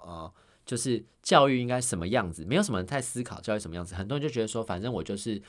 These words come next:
在那边老师上课，然后学习，然后到时候我们就可以，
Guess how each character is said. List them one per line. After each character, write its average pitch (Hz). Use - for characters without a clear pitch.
在 135
那 120
边 107
老 87
师 107
上 98
课， 80
然 98
后 117
学 95
习， 82
然 92
后 110
到 117
时 110
候 107
我 95
们 80
就 107
可 98
以， 85